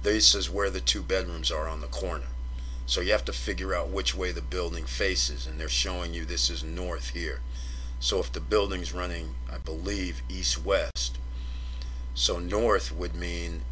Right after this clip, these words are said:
now which side of the street are you on, the front or the back? That's what needs to be known. I think you're on the back here. That's probably, uh, First Ave, and this is probably front. So that's what I'm thinking here.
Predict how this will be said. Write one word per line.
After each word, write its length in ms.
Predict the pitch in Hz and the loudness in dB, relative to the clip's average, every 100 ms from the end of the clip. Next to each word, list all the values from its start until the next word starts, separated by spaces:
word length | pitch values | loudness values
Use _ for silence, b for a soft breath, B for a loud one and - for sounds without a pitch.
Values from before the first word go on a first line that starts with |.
| - 85 | -4 0
now 180 | 85 | 2
which 200 | 90 92 | 2 2
side 320 | - 104 92 87 | 4 6 4 4
of 80 | |
the 80 | 80 | 2
street 360 | - - 110 101 | 2 2 2 2
are 40 | |
you 180 | 90 87 | 0 -2
on, 160 | 80 78 | -2 -2
the 60 | |
front 400 | - 110 113 113 - | -2 2 2 2 -2
or 120 | 90 87 | -2 -2
the 100 | 80 | 0
back? 380 | 92 82 80 | 2 2 2
That's 260 | 90 92 - | 0 2 0
what 180 | 90 - | -2 -2
needs 220 | 92 85 | -2 -2
to 100 | 85 | -4
be 140 | 85 | -4
known. 380 | 87 101 92 69 - - | 2 2 2 0 -4 -4
I 60 | 92 | -4
think 380 | - 101 92 85 | -2 -2 -2 0
you're 100 | 85 | 0
on 120 | 78 | -2
the 60 | |
back 380 | - 98 104 104 | 2 4 6 4
here. 380 | - 92 92 92 - B B B B B B | 0 0 0 -2 -4 B B B B B B
That's 180 | 80 90 | 0 0
probably, 680 | - 101 90 90 90 90 85 | 4 4 4 2 -2 -2 0
uh, 100 | 82 | -2
First 480 | - 98 92 - 90 | 0 4 4 4 2
Ave, 420 | 87 85 85 - - - - - B B B B - | 2 2 0 -2 -4 -4 -4 -4 B B B B -2
and 220 | 87 85 | -2 0
this 260 | 98 98 - | 2 4 2
is 80 | - | 2
probably 420 | - 85 82 78 | 0 0 0 -4
front. 560 | - - 87 69 - - - - - B B B B B B | -4 -2 0 -2 -4 -4 -6 -4 -4 B B B B B B
So 440 | - - 87 80 - - - - - - | 0 4 6 4 0 -6 -6 -6 -6 2
that's 260 | 123 - | 4 4
what 100 | 104 | 2
I'm 120 | 92 85 | 0 0
thinking 440 | 98 90 - - | 2 2 0 -4
here. 260 | 90 78 | -2 -2